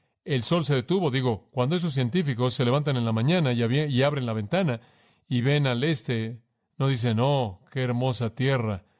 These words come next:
rotando". Esa es un amanecer. Y cuando ven al sol en el oeste, hermoso.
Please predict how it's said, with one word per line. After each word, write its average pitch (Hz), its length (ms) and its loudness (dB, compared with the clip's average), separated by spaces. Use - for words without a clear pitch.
rotando". 123 440 0
Esa 151 200 0
es - 320 -8
un 127 100 0
amanecer. 147 480 0
Y 147 120 0
cuando 151 420 0
ven 214 260 0
al 180 120 0
sol 180 220 0
en 160 80 2
el 139 120 2
oeste, 143 560 0
hermoso. 139 600 0